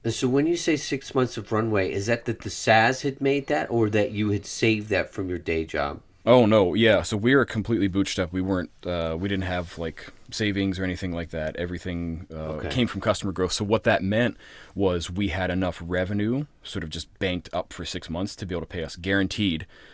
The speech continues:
Speaker 2: uh, because then, you know, the idea was that we'll be working on it
Speaker 1: Full-time,
Speaker 2: full-time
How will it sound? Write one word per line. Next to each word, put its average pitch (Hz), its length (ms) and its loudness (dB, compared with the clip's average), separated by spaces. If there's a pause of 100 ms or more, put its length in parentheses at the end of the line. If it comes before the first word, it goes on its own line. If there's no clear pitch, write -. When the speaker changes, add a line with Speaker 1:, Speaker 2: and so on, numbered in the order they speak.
(140)
Speaker 2:
uh, 82 140 0
because 92 260 -6
then, 104 300 2
you 90 120 0
know, 85 80 -2
the 85 120 -2
idea 90 360 0
was 85 240 -2
that 85 80 -8
we'll 98 160 -2
be 82 120 -4
working 85 360 -6
on 80 120 -6
it - 120 -8 (1040)
Speaker 1:
Full-time, 101 340 0
Speaker 2:
full-time 104 200 4